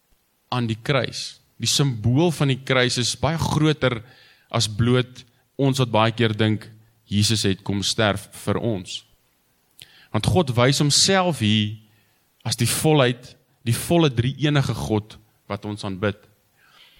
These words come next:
As ek dink, dis 'n baie moeilike en abstrakte konsep. As ek altyd, as ek probeer iets laat sin maak vir myself, probeer ek dit altyd vir iemand anders te verduidelik.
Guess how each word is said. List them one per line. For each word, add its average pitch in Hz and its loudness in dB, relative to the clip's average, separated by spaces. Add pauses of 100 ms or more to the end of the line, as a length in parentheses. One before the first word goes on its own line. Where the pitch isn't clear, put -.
(1120)
As 143 0
ek 143 -2
dink, 147 0 (400)
dis 139 -2
'n 143 -4
baie 156 0
moeilike 139 2
en 135 0
abstrakte 135 -2
konsep. 139 -4 (960)
As 127 0
ek 180 0
altyd, 160 0 (1120)
as 135 -2
ek 160 -2
probeer 147 0
iets 139 -2
laat 135 0
sin 175 2
maak 120 0
vir - -6
myself, 139 2
probeer 131 2
ek 135 0
dit 139 -2
altyd 135 0
vir 143 -2
iemand 135 -4
anders 131 2
te 135 -2
verduidelik. 113 0